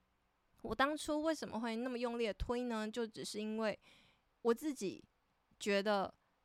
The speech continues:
我在看完《沉默呼声》之前，我其实对于《沉默呼声》，就是对于法轮功跟中共对于法轮功的迫害这些东西，我都一无所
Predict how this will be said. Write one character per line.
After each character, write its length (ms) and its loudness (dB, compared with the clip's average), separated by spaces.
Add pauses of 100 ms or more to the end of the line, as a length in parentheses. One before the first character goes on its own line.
(140)
我 180 4
在 260 0
看 340 -2
完 280 2
《沉 140 -2
默 240 -2
呼 200 -6
声》 240 -4
之 140 -8
前， 280 -10 (720)
我 120 -4
其 200 -4
实 280 0 (160)
对 280 2
于 180 0
《沉 160 -4
默 180 0
呼 220 -4
声》， 320 -4 (400)
就 140 -2
是 100 0
对 240 0
于 60 -2
法 180 0
轮 240 2
功 260 -2 (380)
跟 160 0
中 220 -2
共 280 -4 (140)
对 200 0
于 40 -2
法 160 0
轮 180 -2
功 160 -2
的 80 -2
迫 320 4
害 300 -4 (500)
这 160 -8
些 140 0
东 240 -4
西， 260 -6
我 200 -4
都 340 0 (680)
一 100 0
无 160 -2
所 240 -14